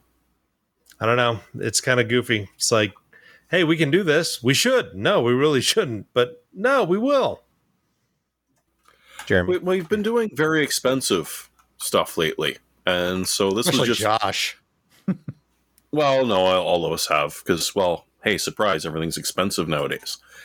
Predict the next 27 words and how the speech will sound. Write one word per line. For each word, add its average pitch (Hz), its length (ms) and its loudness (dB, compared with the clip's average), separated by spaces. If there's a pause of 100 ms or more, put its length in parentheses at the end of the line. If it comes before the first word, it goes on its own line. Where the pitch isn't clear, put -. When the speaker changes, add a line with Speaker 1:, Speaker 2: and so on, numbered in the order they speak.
(240)
Speaker 3:
Except - 540 -2
Speaker 4:
Oh, 98 60 -10
true. 90 80 -12 (360)
Speaker 3:
for 113 140 0
this 104 240 0
two-for-one 101 640 0
U 95 140 4
S 87 120 0
B 165 200 0
deal 82 360 0
that 87 140 0 (180)
you, 87 520 2 (240)
uh, 95 220 4
it's 113 160 0
Best 123 240 -2
Buy 110 100 2
Canada 92 380 0
one. 76 220 -2
So 90 180 0
if 85 100 -4
you 90 120 2
happen 107 400 0
to 104 40 0
be 98 140 0
in 92 120 2
Best 90 280 -2
Buy 87 460 2